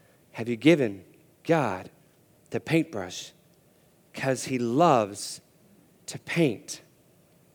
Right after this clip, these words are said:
And have you given him the canvas of your life? And are you patient? Art takes patience.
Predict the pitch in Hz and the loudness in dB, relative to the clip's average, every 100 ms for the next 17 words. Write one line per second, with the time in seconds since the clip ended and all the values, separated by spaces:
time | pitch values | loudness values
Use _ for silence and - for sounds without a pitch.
0 | _ _ _ _ - 175 196 120 117 - | _ _ _ _ 2 6 6 4 0 -10
1 | - _ _ _ _ - 120 127 131 139 | -20 _ _ _ _ -6 -4 0 4 4
2 | 139 139 127 - 139 139 143 151 135 139 | 2 0 4 4 4 -2 0 2 4 4
3 | 135 156 104 - - _ _ _ _ _ | 4 2 -4 -12 -20 _ _ _ _ _
4 | _ _ _ _ _ _ - 110 113 113 | _ _ _ _ _ _ -8 -2 -2 -2
5 | 113 - 160 165 - - - - _ _ | -4 0 0 0 -4 -10 -16 -20 _ _
6 | _ _ _ _ _ _ _ _ _ _ | _ _ _ _ _ _ _ _ _ _
7 | _ _ - 131 170 - - _ - - | _ _ 4 4 4 -4 -20 _ -12 0
8 | 113 107 - - _ _ _ _ - 139 | 0 0 -8 -16 _ _ _ _ -2 0
9 | 135 - 98 - - - | 2 -2 -10 -14 -16 -16